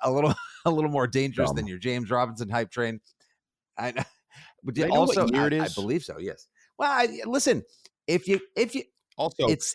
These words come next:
Speaker 2: is
Speaker 1: it's
Speaker 2: Sports
Speaker 1: still a
Speaker 2: Illustrated
Speaker 1: thing.
Speaker 2: still a
Speaker 1: I don't
Speaker 2: thing?
Speaker 1: know
Speaker 2: I
Speaker 1: if
Speaker 2: don't even
Speaker 1: anyone
Speaker 2: know who,
Speaker 1: actually
Speaker 2: who
Speaker 1: gets
Speaker 2: and
Speaker 1: it.
Speaker 2: what
Speaker 1: People
Speaker 2: Sports
Speaker 1: read it. You can
Speaker 2: Illustrated
Speaker 1: subscribe
Speaker 2: is.
Speaker 1: to it. No one gets the newspaper anymore. Yeah, you can.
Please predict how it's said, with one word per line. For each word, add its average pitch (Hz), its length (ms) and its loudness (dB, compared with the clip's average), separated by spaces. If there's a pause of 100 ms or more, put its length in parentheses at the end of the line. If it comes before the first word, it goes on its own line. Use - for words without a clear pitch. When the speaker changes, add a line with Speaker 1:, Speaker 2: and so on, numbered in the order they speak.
Speaker 2:
is 175 140 4
Speaker 1:
it's - 80 -6
Speaker 2:
Sports 294 200 2
Speaker 1:
still 320 100 4
a - 0 -
Speaker 2:
Illustrated 339 300 4
Speaker 1:
thing. 202 80 0
Speaker 2:
still 185 320 -2
a 175 60 0 (100)
Speaker 1:
I - 80 2
don't 330 80 4
Speaker 2:
thing? - 20 -
Speaker 1:
know 339 80 6
Speaker 2:
I - 20 6
Speaker 1:
if 214 60 4
Speaker 2:
don't 294 100 8
even - 0 -
Speaker 1:
anyone 285 160 6
Speaker 2:
know 254 60 6
who, 247 60 4
Speaker 1:
actually 214 200 0
Speaker 2:
who 156 80 -4
Speaker 1:
gets 269 220 4
Speaker 2:
and 202 100 6
Speaker 1:
it. - 20 2
Speaker 2:
what 196 180 2
Speaker 1:
People 170 120 -4
Speaker 2:
Sports 127 60 -4
Speaker 1:
read - 40 4
it. 139 40 2
You 156 60 0
can 165 80 -4
Speaker 2:
Illustrated 139 420 2
Speaker 1:
subscribe 123 320 0
Speaker 2:
is. - 60 -14
Speaker 1:
to 180 80 0
it. 175 60 -6
No 185 80 -2
one 156 180 -6
gets 147 260 -6
the 127 100 -6
newspaper 120 640 -4
anymore. 107 300 -6
Yeah, 311 100 -8
you 320 140 -6
can. 302 340 -4